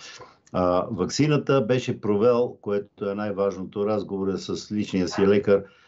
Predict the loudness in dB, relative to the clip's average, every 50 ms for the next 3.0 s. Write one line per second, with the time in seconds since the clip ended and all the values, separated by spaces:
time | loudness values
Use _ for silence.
0 | _ -16 -16 -14 -4 -2 -2 -2 2 4 4 4 6 4 4 2 0 -4 -12 _
1 | _ _ -4 -4 -4 -4 -6 -10 -6 -4 -2 -2 -2 -2 -2 -4 -4 -6 -8 -12
2 | -14 -10 -10 -10 -4 0 0 2 2 2 0 0 0 -2 -2 -2 -2 -4 -6 -8